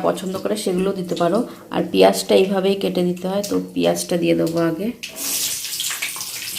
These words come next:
পেঁয়াজটা দিয়ে এরকম সবজিগুলো সব ভেজে নেব, তারপরে, তারপরে যা দেওয়া সেটা দিয়ে আবার তোমাদের দেখাচ্ছি। সবজিগুলো একটু ভাজা ভাজা হয়ে গেছে,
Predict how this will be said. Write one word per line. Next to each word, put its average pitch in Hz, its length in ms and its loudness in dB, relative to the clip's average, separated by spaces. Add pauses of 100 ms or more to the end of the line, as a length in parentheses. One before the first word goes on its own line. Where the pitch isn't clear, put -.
(1120)
পেঁয়াজটা 233 400 8
দিয়ে 247 180 10
এরকম 233 280 6
সবজিগুলো 226 880 4 (380)
সব 214 200 2 (120)
ভেজে 196 300 6
নেব, 226 420 2
তারপরে, 208 600 4 (2500)
তারপরে 208 360 6
যা 208 260 6
দেওয়া 208 200 6
সেটা 208 260 6
দিয়ে 202 300 8
আবার 208 260 6
তোমাদের 185 320 4
দেখাচ্ছি। - 540 2 (1160)
সবজিগুলো 214 560 6
একটু 226 200 4
ভাজা 196 340 6
ভাজা 214 240 6
হয়ে 214 260 6
গেছে, 202 460 6